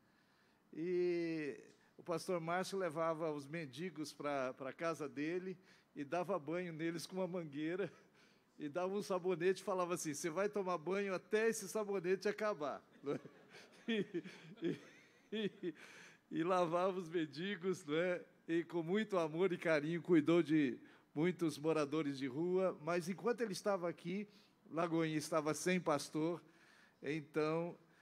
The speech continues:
eles convidaram o pastor Márcio para que assumisse o pastorado. Mas uma coisa muito interessante aconteceu,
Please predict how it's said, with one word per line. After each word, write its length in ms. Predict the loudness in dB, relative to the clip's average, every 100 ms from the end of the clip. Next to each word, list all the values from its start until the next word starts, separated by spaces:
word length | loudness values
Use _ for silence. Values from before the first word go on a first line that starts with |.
| _ _
eles 420 | -2 2 4 2
convidaram 680 | 2 0 2 0 4 4 4
o 60 | 0
pastor 400 | -2 -4 -4 -4
Márcio 520 | -2 -2 -4 -6 -12
para 280 | -8 -6 -6
que 260 | -4 -2
assumisse 720 | -2 -2 -4 -2 0 -2 -4
o 20 | -6
pastorado. 640 | -6 -6 -6 -6 -8 -14 _ _ _ -20 -20 -2
Mas 160 | -2
uma 160 | 0 -2
coisa 300 | 0 0 0
muito 280 | 0 -2 -2
interessante 1000 | 0 2 2 0 -4 -4 -6 -6 -6 -6 -6
aconteceu, 800 | -8 -6 -8 -6 -8 -8 -10